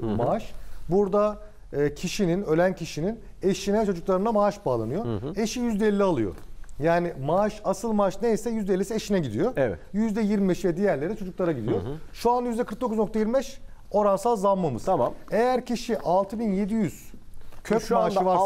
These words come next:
Speaker 1: altı bin yedi yüz kök maaş var. Beş bin beş yüze kadar, en düşüğü ne kadar şu anda kök maaş dediğimiz şeyin, e, öyle bir şey var mı? Rakam var mı?
Speaker 2: Şu
Speaker 1: Yani
Speaker 2: anda
Speaker 1: beş bin beş yüzün
Speaker 2: beş binler
Speaker 1: altında yok
Speaker 2: seviyesinde.
Speaker 1: herhalde, değil mi?
Speaker 2: Beş binler seviyesinde.
Speaker 1: Beş bin seviyesinde.
Speaker 2: Burada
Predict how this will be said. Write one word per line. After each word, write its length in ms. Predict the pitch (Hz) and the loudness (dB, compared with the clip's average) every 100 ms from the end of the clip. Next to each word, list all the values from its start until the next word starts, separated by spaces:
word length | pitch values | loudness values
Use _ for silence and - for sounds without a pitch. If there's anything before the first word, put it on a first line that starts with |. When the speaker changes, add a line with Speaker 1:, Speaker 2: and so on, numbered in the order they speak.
| 202 | 4
Speaker 1:
altı 140 | 165 | 0
bin 40 | 202 | 0
yedi 240 | 202 202 | 2 2
yüz 200 | 214 185 | 2 0
kök 240 | - 220 - | 0 -2 0
maaş 280 | 196 247 - | 0 0 2
var. 160 | 185 - - - - - - - - - - - - | 2 2 -8 -14 -14 -12 -14 -14 -14 -14 -14 -12 0
Beş 280 | 160 175 - | 2 2 2
bin 180 | 196 190 | 0 4
beş 240 | 196 - | 2 2
yüze 540 | 185 156 156 - 131 175 | -2 -2 -6 -8 -2 0
kadar, 280 | 175 139 151 | 0 0 2
en 220 | 190 226 | 2 0
düşüğü 320 | 196 - 214 | -2 -2 0
ne 80 | 214 | 0
kadar 260 | 226 180 143 | 2 2 0
şu 160 | - | 0
anda 200 | 135 120 | 0 0
kök 280 | 113 143 131 | -2 -2 -2
maaş 280 | 123 113 - | -2 -2 -2
dediğimiz 320 | 117 104 104 | -4 -2 -4
şeyin, 300 | - 110 107 - - - - | -4 -4 -4 -10 -18 -12 -4
e, 160 | 117 120 | -2 2
öyle 200 | 127 131 | 4 4
bir 180 | 139 143 | 0 -2
şey 180 | 139 | 0
var 140 | 151 254 | 2 2
mı? 180 | 143 98 | 0 0
Rakam 320 | 101 117 123 | -2 -2 0
var 120 | 233 | 0
mı? 160 | 139 78 - - - | -2 -6 -12 -16 -14
Speaker 2:
Şu 180 | - 226 | -2 0
Speaker 1:
Yani 60 | |
Speaker 2:
anda 100 | 220 | 2
Speaker 1:
beş 80 | - | 2
bin 60 | 226 | 2
beş 40 | |
yüzün 160 | 151 196 | 2 2
Speaker 2:
beş 20 | |
binler 120 | 202 | 2
Speaker 1:
altında 280 | 214 160 190 | 2 2 4
yok 100 | 190 | 2
Speaker 2:
seviyesinde. 240 | 196 185 | 2 2
Speaker 1:
herhalde, 260 | 123 98 117 | 2 0 0
değil 120 | 220 | 0
mi? 60 | - | 2
Speaker 2:
Beş 260 | 220 208 | 0 0
binler 180 | 170 180 | -2 0
seviyesinde. 400 | 185 160 151 160 | 0 -2 -2 0
Speaker 1:
Beş 160 | 160 98 | -2 0
bin 80 | 131 | -4
seviyesinde. 680 | 113 101 90 - 90 180 233 | -2 -2 -4 -6 -4 -2 -2
Speaker 2:
Burada 480 | 170 247 226 240 240 | 0 0 2 0 -2